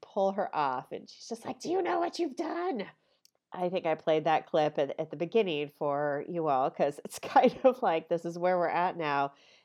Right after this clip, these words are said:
And she's like, "I saved you. We saved you." And so it's, <sighs> it's so crunchy, right? Because we want June to succeed in getting Hannah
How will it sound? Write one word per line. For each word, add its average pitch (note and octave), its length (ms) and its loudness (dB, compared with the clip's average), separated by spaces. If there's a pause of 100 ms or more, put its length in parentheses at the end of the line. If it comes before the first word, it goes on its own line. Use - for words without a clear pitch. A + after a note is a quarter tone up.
(100)
And F#3 140 -6
she's - 260 -8
like, D#3+ 360 -2
"I G#3+ 220 0
saved F3+ 540 -2
you. C3 220 -8
We D#3 640 -10
saved E3 380 0
you." B2+ 340 -10 (600)
And E3+ 280 0
so F3 680 2 (180)
it's, F#3 240 -2 (240)
<sighs> - 1000 -20
it's F#3 220 -12 (180)
so E3 720 0
crunchy, C3 520 -8
right? C#3+ 400 -2
Because D#3 840 -2 (1400)
we A3+ 180 -2
want G#3+ 360 -2
June G3 320 0
to G3 60 -18
succeed G3+ 640 -8
in D#3 160 -6
getting D3+ 320 -4
Hannah D3 320 -10